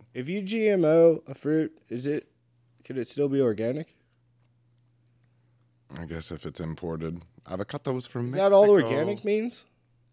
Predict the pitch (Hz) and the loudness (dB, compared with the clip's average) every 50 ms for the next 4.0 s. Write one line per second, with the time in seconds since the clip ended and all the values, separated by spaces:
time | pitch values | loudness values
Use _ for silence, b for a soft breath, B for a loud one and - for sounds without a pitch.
0 | _ _ _ _ _ _ _ _ _ _ _ 71 67 80 80 78 78 78 73 80 | _ _ _ _ _ _ _ _ _ _ _ -16 -14 -12 -10 -10 -10 -10 -12 -16
1 | _ _ _ _ _ _ - 143 123 101 90 95 101 98 85 82 139 127 120 113 | _ _ _ _ _ _ -12 -8 -6 -6 -4 -4 -4 -4 -4 -2 0 0 0 0
2 | 120 127 123 120 - - 127 123 117 113 107 101 98 95 95 90 - - - b | -2 -6 -6 -6 -6 -4 -4 -2 -2 -2 -2 -2 -2 -2 -4 -6 -8 -14 -20 b
3 | b b b b b b b b b b b _ - - - 120 117 113 110 104 | b b b b b b b b b b b _ -18 -12 -8 -6 -4 -4 -4 -6